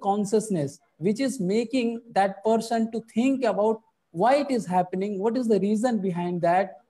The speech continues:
what I can do in it, how I can contribute in it. So this is what the function of that developed consciousness is.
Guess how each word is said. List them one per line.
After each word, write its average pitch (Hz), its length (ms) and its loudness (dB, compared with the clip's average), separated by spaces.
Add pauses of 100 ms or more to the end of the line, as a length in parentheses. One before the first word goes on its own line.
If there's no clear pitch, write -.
(160)
what 226 300 0 (380)
I 220 120 2
can 269 480 -2 (360)
do 262 260 4
in 208 200 0
it, 208 160 -2 (220)
how 247 320 2
I 208 220 2
can 269 260 0
contribute 180 540 0
in 175 160 -4
it. 226 160 -6 (240)
So - 100 -4
this 220 300 2
is 269 180 -2
what 262 360 0 (200)
the 185 140 0
function 226 500 2
of 226 220 0
that 240 340 0 (760)
developed 247 520 2
consciousness 269 680 -2
is. 143 240 -8